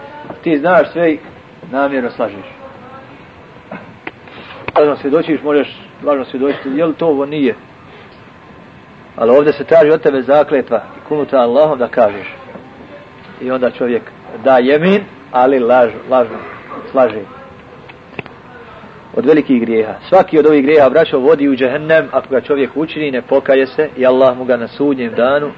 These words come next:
iz razloga koji su njemu poznati ne oprosti. Zulum, zulum. Šta je zulum?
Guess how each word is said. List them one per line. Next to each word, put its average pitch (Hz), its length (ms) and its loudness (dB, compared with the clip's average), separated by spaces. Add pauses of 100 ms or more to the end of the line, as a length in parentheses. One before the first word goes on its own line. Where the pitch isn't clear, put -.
iz 185 180 4 (500)
razloga 143 380 4
koji 117 180 -10
su - 120 -14
njemu 123 200 -6 (340)
poznati 123 400 -2 (840)
ne 123 100 2
oprosti. 120 480 0 (2750)
Zulum, 147 400 4 (280)
zulum. 139 340 2 (2500)
Šta 139 140 4
je 117 60 4
zulum? 147 300 2